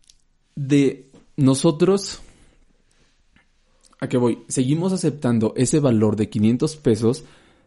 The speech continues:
de, por más, aunque esté rayado, o aunque tenga un diurex, o aunque esté pintado, este,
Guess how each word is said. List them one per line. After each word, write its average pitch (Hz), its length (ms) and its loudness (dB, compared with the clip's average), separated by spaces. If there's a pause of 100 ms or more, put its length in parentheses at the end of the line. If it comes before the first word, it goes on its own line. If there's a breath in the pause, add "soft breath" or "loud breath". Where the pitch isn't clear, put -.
(140)
de, 107 400 0
por 117 180 0
más, 117 140 2
aunque 113 160 -2
esté 139 160 0
rayado, 113 480 2
o 120 40 2
aunque 107 240 0
tenga 117 460 0
un 110 260 2
diurex, 113 500 2
o 127 40 -2
aunque 113 140 -4
esté - 180 -2
pintado, 104 880 0 (120)
este, 92 800 -4